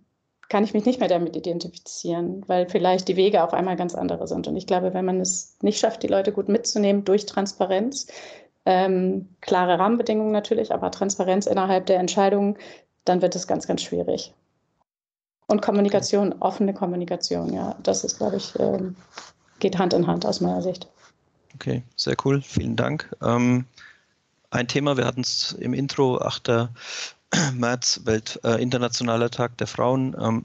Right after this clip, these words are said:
Speaker 2: was müssen wir tun, damit wir in fünf Jahren nicht mehr über Frauen oder Männer oder in der Führung der Logistik sprechen?
Speaker 1: <laughs> Ich weiß nicht, ob fünf Jahre reichen, aber ich würde sehr
Speaker 2: <laughs>
Speaker 1: hoffen,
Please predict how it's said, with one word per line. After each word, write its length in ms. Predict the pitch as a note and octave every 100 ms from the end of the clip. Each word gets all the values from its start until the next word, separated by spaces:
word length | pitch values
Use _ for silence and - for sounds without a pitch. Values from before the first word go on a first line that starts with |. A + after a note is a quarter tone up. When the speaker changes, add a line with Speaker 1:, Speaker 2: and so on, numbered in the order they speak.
| -
Speaker 2:
was 200 | A#2 -
müssen 220 | C3+ B2+
wir 120 | A#2
tun, 220 | - C3+
damit 260 | B2 A#2 A#2
wir 60 | B2
in 80 |
fünf 260 | A#2+ B2 A#2
Jahren 280 | A#2 A2+ A2+
nicht 280 | B2+ - -
mehr 160 | A#2
über 400 | B2+ A#2+ A2+ A2+ A2+ - - - - -
Frauen 480 | - A#2 A#2 A#2 A#2+
oder 180 | A2
Männer 420 | A2+ A#2 A#2+ A#2+ B2
oder 380 | A#2 A#2 A#2 -
in 420 | - - A2+ A2+
der 100 | A2+
Führung 480 | - A#2+ A#2 A2+ A2+
der 120 | A#2+
Logistik 420 | A2 A#2 - -
sprechen? 420 | - - A2 A2 - _ _ _ _ _ _ -
Speaker 1:
<laughs> 40 | G#3 F3+ - - _ - D#4 D4 G#3+ G3+
Ich 120 | - -
weiß 140 | F3
nicht, 100 | F#3+
ob 60 | F#3
fünf 200 | F#3 F3
Jahre 260 | E3+ E3+
reichen, 380 | E3 E3+ F#3+ G#3+
aber 300 | - F3+ F#3
ich 320 | D#3 F3+ D#3+
würde 180 | F#3+ G#3
sehr 180 | G#3+ A3+
Speaker 2:
<laughs> 0 |
Speaker 1:
hoffen, 280 | G#3+ A3